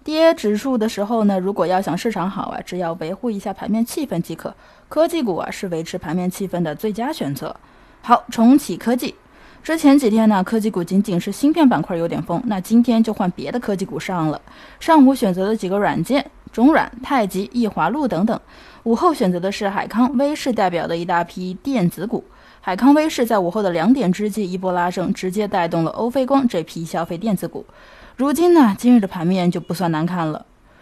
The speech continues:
收盘之后看看呢，沪指虽然下跌，但是啊，这个阴线量却不大。创指和中小板指数压根儿就没跌，探底回升了。主力啊，心里估计会想：面对这几天的表演，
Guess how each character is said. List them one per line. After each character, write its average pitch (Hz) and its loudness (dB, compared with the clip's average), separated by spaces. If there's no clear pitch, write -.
收 320 0
盘 294 8
之 294 2
后 302 2
看 294 4
看 254 6
呢， 226 2
沪 233 -2
指 190 -4
虽 220 -4
然 208 0
下 160 -4
跌， 165 -10
但 302 2
是 220 -2
啊， 170 -2
这 180 -6
个 165 -6
阴 190 2
线 175 -4
量 226 6
却 180 -4
不 165 -10
大。 151 -6
创 302 6
指 220 2
和 220 0
中 262 6
小 285 2
板 208 4
指 175 -4
数 196 -2
压 208 0
根 208 -2
儿 208 0
就 208 0
没 170 -2
跌， 220 -4
探 214 -2
底 - -6
回 - -8
升 254 4
了。 311 -2
主 226 -2
力 294 -2
啊， 254 2
心 269 2
里 240 6
估 247 -2
计 247 0
会 302 -4
想： - -8
面 254 6
对 240 2
这 302 -2
几 214 -2
天 208 0
的 202 -2
表 180 -2
演， 233 -2